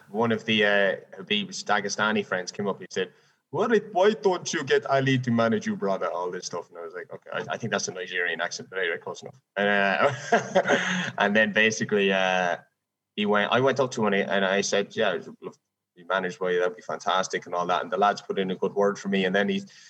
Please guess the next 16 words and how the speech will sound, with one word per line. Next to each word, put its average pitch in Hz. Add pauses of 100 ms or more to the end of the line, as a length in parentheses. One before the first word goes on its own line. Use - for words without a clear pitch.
(140)
the 104
next 113
day, 113
uh, 92
Habib 98
and 95
Ali 98
called 98
me 95
over 95
and 90
he 90
said, 90 (280)
"Look, 107 (200)
you 104
spar 101